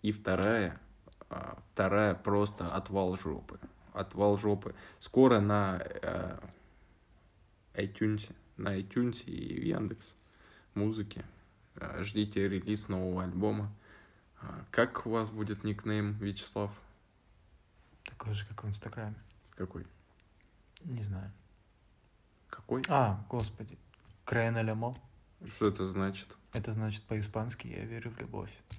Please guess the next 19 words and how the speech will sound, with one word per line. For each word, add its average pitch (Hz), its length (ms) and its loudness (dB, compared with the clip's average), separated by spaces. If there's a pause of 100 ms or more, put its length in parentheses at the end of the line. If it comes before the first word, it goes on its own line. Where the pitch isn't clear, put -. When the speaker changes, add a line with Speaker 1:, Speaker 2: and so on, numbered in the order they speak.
(960)
Speaker 1:
Мгм. 92 680 -2
Во, 113 160 10
во, 95 300 2
к-, - 220 -8 (100)
кр-, 107 260 4 (100)
кран 110 300 8
а 107 100 6
ля 104 120 4
мо. 131 280 6 (280)
<laughs> - 800 6
В 104 100 6
общем, 104 300 4
друзья, 104 520 4
ищите 101 540 2
на 104 200 4
всех 113 240 2
музыкальных 107 540 4
площадках 104 580 0
мира, 85 280 -2